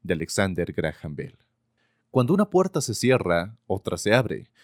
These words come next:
pero a menudo miramos tanto tiempo y tan lamentablemente en la puerta cerrada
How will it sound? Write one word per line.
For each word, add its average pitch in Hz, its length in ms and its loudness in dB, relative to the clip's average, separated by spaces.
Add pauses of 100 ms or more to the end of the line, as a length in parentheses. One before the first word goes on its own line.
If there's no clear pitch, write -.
(120)
pero 120 180 6
a - 20 8
menudo 151 340 2
miramos 131 500 0
tanto 170 360 -2
tiempo 156 340 0
y 117 60 0
tan 180 280 -2
lamentablemente 117 920 -2
en 85 60 -6
la 78 160 -6
puerta 107 360 2
cerrada 95 800 2